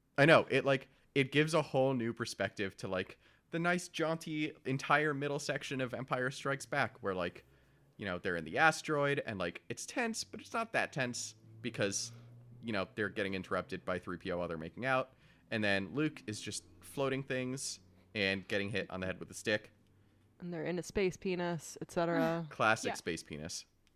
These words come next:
Speaker 3: You know, I feel like when I watch The Empire Strikes Back, I always imagine that, like, the rest of the rebellion is doing something productive, like, that the leadership is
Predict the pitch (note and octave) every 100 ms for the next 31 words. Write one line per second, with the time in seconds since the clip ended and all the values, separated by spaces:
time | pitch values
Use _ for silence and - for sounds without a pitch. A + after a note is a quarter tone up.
0 | _ _ - C4 C#4+ C#4 D#4 E4+ F#4+ D#4
1 | B3+ G3 F#3 E3+ F#3+ - - _ _ _
2 | _ - F#3+ G3 G3 F#3 F#3 F#3 - -
3 | F3+ - F#3 F#3 - G#3+ A3+ C4 B3+ G3+
4 | F3 F3+ G#3+ G#3 E3 E3+ F3 - - _
5 | _ _ _ _ - G#3 F#3+ F#3 F#3 -
6 | - - _ F3+ F#3+ F#3+ F#3 E3+ E3 G#3+
7 | A#3+ G3 F#3+ F#3+ G#3 A3 G3 G3+ G3 F3+
8 | F3 - A3+ A#3+ - - _ _ _ F#3+
9 | F3+ - _ _ _ _ _ G#3+ G3+ G3+
10 | F#3+ G3+ - G3 G3+ F#3 -